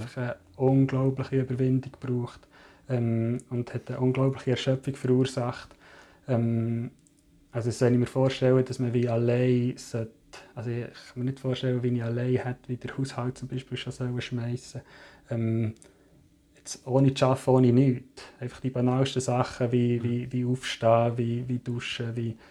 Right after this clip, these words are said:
Speaker 1: ähm, ja, Zeug zusammenzupacken für die Therapie,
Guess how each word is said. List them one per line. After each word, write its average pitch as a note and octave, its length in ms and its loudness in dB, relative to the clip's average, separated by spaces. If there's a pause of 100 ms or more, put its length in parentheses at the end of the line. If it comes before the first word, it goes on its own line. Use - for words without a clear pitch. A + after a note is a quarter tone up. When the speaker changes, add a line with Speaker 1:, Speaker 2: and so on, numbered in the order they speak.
(520)
Speaker 1:
ähm, A2 640 -4 (560)
ja, A#2 360 0
Zeug B2+ 340 -2
zusammenzupacken A#2+ 720 -2
für B2 140 -2
die A2+ 180 -2
Therapie, A#2 760 -2